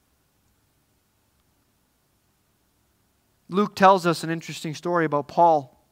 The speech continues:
when he went to visit the people of Athens. In Acts chapter seventeen, it says that Paul was waiting there for Silas and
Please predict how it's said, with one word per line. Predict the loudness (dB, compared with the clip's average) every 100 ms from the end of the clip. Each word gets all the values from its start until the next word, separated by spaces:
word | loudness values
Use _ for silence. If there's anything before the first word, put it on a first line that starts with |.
| _ _ _ _ _ _ _ _ _ _ _ _ _
when | -10
he | -4
went | -2 -4
to | -6
visit | -6 -6 -10
the | -10
people | -10 -8 -8 -8 _ _ _ _ -18
of | -2
Athens. | 4 4 4 -4 -10 -14 -18 -20 -20 _ _ _ _ _ _ _ _
In | -8 2
Acts | 2 2 -4
chapter | 0 0 0
seventeen, | 0 0 0 -8 -8 -8
it |
says | -8 -8 -8
that |
Paul | -10 0 4 4 2
was | -6 -14 -20 -20 _ _ _
waiting | -2 2 2 0
there | -2 -4 -6
for | -8 -8 -8 -10 _ _ _
Silas | 0 6 6 6 0 -6 -10
and | -12 -14